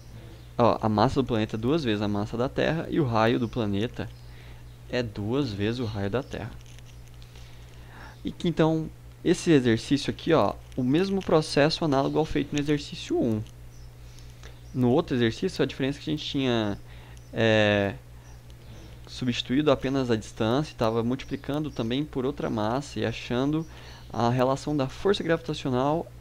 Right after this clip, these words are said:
entre aquelas massas. Aqui agora a gente tá usando, achando a aceleração gravitacional com que cada massa sobre a Terra e sobre esse planeta são, são acelerados pelo, pelo campo gravitacional.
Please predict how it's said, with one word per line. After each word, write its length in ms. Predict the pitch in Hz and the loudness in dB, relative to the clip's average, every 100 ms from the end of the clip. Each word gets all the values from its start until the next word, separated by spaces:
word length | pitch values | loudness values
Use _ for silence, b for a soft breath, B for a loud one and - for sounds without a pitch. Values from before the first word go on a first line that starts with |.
| 466 | -4
entre 680 | 180 185 208 - - 196 196 B B B | 0 2 0 -4 -2 0 -2 B B B
aquelas 440 | - - 160 165 156 | -6 0 4 4 4
massas. 560 | 110 104 101 98 - - | 2 2 0 -8 -10 -6
Aqui 220 | 135 - | -4 -2
agora 220 | 151 147 | 2 2
a 40 | 147 | 2
gente 200 | 147 - | -2 -2
tá 120 | 139 | -2
usando, 460 | 120 120 127 139 - | -2 -2 -2 -4 -4
achando 520 | 123 - 135 135 147 B B B | -4 -2 -2 -2 -4 B B B
a 80 | - | 0
aceleração 480 | 175 185 143 - 123 | 2 2 0 0 0
gravitacional 800 | 120 120 143 - 156 165 180 - - B B B B - | 0 0 -2 -2 -2 0 -2 -4 -14 B B B B -6
com 200 | - 156 | 0 0
que 240 | 156 147 | 2 -2
cada 420 | 143 - 214 202 151 | -2 4 4 6 4
massa 440 | 120 110 - 120 | 4 2 -2 -8
sobre 480 | - - 139 127 107 | -6 0 2 2 0
a 60 | |
Terra 440 | 113 - 104 117 90 | 0 0 2 2 -2
e 80 | - | -6
sobre 380 | - 113 107 | -4 -2 0
esse 140 | 107 - | -2 -2
planeta 500 | 143 127 147 - 190 B B B B | -4 -2 -2 -6 -10 B B B B
são, 600 | - - 151 151 151 160 - | -12 -4 0 2 0 -2 -6
são 200 | - 131 | -4 -4
acelerados 640 | - 151 156 110 104 104 | -2 0 2 2 0 -4
pelo, 260 | - 104 101 | -6 -6 -4
pelo 220 | 110 104 | -4 -4
campo 300 | - 104 - | -2 -2 -2
gravitacional. 560 | - - - 98 - | -8 -6 -4 -4 -6